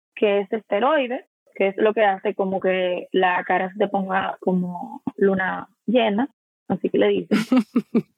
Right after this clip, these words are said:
Speaker 1: Inmediatamente tú empiezas a consumir esteroides, empieza un pum, Y empieza, obviamente, partes del cuerpo, como la barriga, los brazos, a,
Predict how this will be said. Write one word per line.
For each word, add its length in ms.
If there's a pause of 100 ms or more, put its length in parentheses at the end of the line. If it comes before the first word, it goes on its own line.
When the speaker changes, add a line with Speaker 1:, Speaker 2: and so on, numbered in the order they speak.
Speaker 1:
Inmediatamente 800
tú 80
empiezas 360
a 80
consumir 380
esteroides, 560 (240)
empieza 320
un 80
pum, 220 (600)
Y 100
empieza, 340
obviamente, 600
partes 320
del 160
cuerpo, 340
como 200
la 80
barriga, 600
los 120
brazos, 540
a, 140